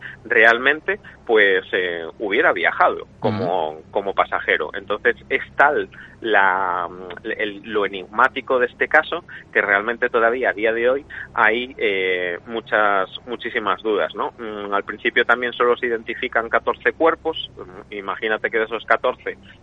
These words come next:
Speaker 1: seis encima, pues, están, eh, mal identificados. Y también hay,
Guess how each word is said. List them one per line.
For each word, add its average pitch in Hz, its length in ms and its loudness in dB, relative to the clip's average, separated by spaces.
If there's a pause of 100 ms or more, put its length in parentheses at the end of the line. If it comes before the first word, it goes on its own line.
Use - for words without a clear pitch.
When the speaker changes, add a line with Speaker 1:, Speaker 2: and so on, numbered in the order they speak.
(160)
Speaker 1:
seis 113 280 4
encima, 110 420 -2
pues, - 220 -10
están, 104 340 -2 (340)
eh, 95 400 0
mal 110 240 0
identificados. 123 800 0 (580)
Y 123 200 -6
también 156 400 2
hay, 190 260 2